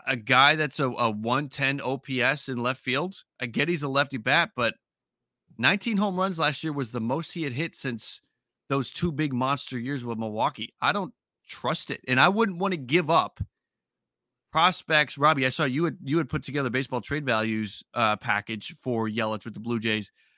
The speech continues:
I wouldn't want to give up players that actually have value without having to send money for Christian Yelich. I'd rather try to turn guys that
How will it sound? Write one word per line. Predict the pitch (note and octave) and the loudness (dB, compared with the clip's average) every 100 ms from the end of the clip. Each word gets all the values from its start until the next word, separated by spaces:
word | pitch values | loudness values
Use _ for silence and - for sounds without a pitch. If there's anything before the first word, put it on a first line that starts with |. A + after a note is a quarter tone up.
| _ _ - | _ _ 0
I | D3 A3 | 4 4
wouldn't | C#4 B3+ A3+ E3 | 4 0 -2 -4
want | D#3+ F3+ F3 | -2 -2 -2
to | - F3 | -4 -4
give | B2 E3 D#3+ D3+ | -2 -2 0 4
up | D3+ - | 2 2
players | - D#3 F3+ F#3 F3+ | 0 2 2 2 0
that | C#3+ - | -4 0
actually | C#3 D#3+ - E3+ D3 | 0 0 -2 -4 -4
have | A#2 C3 D3+ | 2 4 4
value | A#2+ A#2+ B2 C#3 D3+ F3 | 2 4 4 4 0 -2
without | F3+ C3+ A#2 _ A2+ C#3 E3+ A#2+ | 0 0 0 _ 4 6 4 2
having | C#3 D#3 D#3 | 2 2 0
to | C3 | -4
send | - B2+ D3 | -2 0 0
money | A#2 A2 C3 F#3+ - _ _ _ _ _ _ _ _ _ | 0 2 2 0 -6 _ _ _ _ _ _ _ _ _
for | _ F3+ F#3 E3 D3 | _ 4 6 6 4
Christian | E3+ D3 B2+ | 0 0 2
Yelich. | C3 C#3+ F2+ A#2+ | 4 4 2 2
I'd | D#3 A3+ | 4 4
rather | A#3+ F#3 | 2 2
try | D#3+ G3 | 2 2
to | E3+ | 2
turn | C3+ F3+ F#3 D3+ | -2 -2 -2 0
guys | D#3+ E3+ D3 | 4 4 4
that | C#3+ | 0